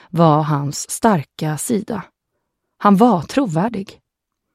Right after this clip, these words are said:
Som den gången vi sprang på varandra på stan, några veckor innan min start.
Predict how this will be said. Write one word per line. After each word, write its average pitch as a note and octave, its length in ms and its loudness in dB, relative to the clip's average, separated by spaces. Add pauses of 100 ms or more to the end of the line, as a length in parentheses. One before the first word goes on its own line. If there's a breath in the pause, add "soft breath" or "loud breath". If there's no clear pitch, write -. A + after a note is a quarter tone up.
(880 soft breath)
Som A#3+ 280 6
den G3 380 6
gången D#3 600 4
vi C#3+ 200 0
sprang F3 320 -2
på C#3 340 0
varandra C#3+ 520 0
på G3 140 -6
stan, G3 520 -4 (360)
några D3 320 4
veckor D3+ 480 0
innan E3 300 2
min C#3+ 240 -2
start. - 580 -12